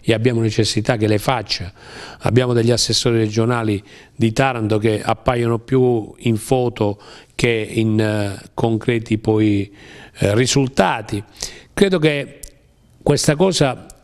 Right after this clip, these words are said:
si sta diffondendo, si, si sta contaminando il territorio di questo fallimento. Prima, come dicevi, avevamo qualche spiraglio occupazionale, avevamo qualche risposta a qualche attesa. Oggi invece,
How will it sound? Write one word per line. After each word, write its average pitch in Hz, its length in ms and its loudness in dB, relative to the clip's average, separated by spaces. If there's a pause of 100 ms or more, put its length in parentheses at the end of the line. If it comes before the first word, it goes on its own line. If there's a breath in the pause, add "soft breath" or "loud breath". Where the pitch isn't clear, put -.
(580)
si - 180 0
sta 156 240 2
diffondendo, 131 1000 0
si, 113 300 0 (160 loud breath)
si - 220 -2
sta 147 220 0
contaminando 139 840 0
il 107 120 -6
territorio 110 460 0
di 107 80 0
questo 113 300 0
fallimento. 110 680 -2 (440 loud breath)
Prima, 202 360 2
come 127 240 0
dicevi, 127 560 0 (340 loud breath)
avevamo 135 880 0
qualche 143 340 -2
spiraglio 127 960 -2
occupazionale, 123 1040 -2 (260 loud breath)
avevamo 147 460 0
qualche 160 340 -2
risposta 160 760 -2
a 113 40 -2
qualche 123 360 -2
attesa. 123 580 -2 (440 loud breath)
Oggi 170 280 2
invece, 135 680 0